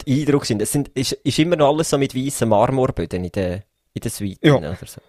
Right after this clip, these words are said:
Speaker 1: Ja, genau. Und ich hab eben einen Eindruck schinden. Das Geile am Ganzen ist aber, wir haben ein Hotelzimmer gehabt für vierhundert Franken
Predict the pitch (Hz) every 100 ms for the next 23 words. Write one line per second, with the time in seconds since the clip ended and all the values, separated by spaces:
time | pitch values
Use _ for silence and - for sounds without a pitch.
0 | _ _ - 98 101 87 80 87 - -
1 | - - 143 139 131 - - 139 135 139
2 | 143 143 120 147 175 180 - 135 143 143
3 | 143 - - - _ _ - - 113 113
4 | 123 107 110 110 - 104 98 98 95 95
5 | 90 95 95 95 98 - 104 98 - 98
6 | 95 - - 92 - 92 95 92 92 90
7 | - 98 87 92 -